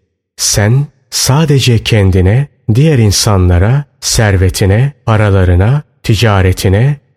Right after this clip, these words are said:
ve bulunduğun bölgenin nüfuzlu insanlarına güveniyor, onlara ümit bağlıyorsun. Senin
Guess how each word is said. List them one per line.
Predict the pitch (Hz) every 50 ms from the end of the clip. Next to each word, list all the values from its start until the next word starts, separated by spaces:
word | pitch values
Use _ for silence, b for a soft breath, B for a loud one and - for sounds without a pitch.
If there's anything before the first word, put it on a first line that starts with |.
| _
ve | - 101 110 107 101 98 90
bulunduğun | 107 110 101 107 107 104 98 107 117 143 151 131 104
bölgenin | 110 101 95 92 - 104 95 92 104 123 147 156 156 - _ _ _ -
nüfuzlu | 110 110 - - 113 107 90 98 120 147
insanlarına | 160 151 135 - - 135 135 127 120 120 120 113 113 110 107 101
güveniyor, | 95 - 110 101 101 95 92 92 92 95 110 135 139 - - - _ _ _ _
onlara | - 123 110 107 107 104 104 104 131 151
ümit | 156 151 147 135 - - -
bağlıyorsun. | 123 110 104 101 98 92 95 95 92 92 95 - - - - 104 95 87 82 82 - _ _ _ _ _ _ _ _ _
Senin | - - - - 113 98 92 95 113 139 156